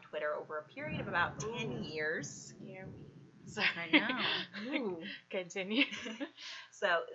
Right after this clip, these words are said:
Speaker 1: this showed that hoaxes and rumors won out about seventy percent of the time to the truth. And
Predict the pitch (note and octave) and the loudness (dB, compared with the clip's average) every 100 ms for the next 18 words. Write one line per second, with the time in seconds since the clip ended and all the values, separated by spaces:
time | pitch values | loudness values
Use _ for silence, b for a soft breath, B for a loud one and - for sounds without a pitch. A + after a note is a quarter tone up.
0 | F3+ A3 - - G3 F3+ F#3 G3 - - | -2 0 0 2 6 6 6 2 0 -4
1 | G#3+ - D4+ C#4+ B3 E3+ G3+ A3 G#3 F3+ | -4 -6 -6 -4 -4 -2 -2 -2 -4 -6
2 | E3 F3+ F3 F#3 D3 - - - D#3+ F3 | -4 0 0 2 -2 -2 -10 -10 -8 -4
3 | G#3 G#3+ G#3+ G3+ - F#3 E3 - D3 C#3 | -4 -4 -4 -4 -4 -8 -8 -4 -2 -2
4 | C#3 - - C#3 C3 - _ B B B | -8 -14 -12 -10 -10 -14 _ B B B
5 | - E3+ E3+ | 2 4 4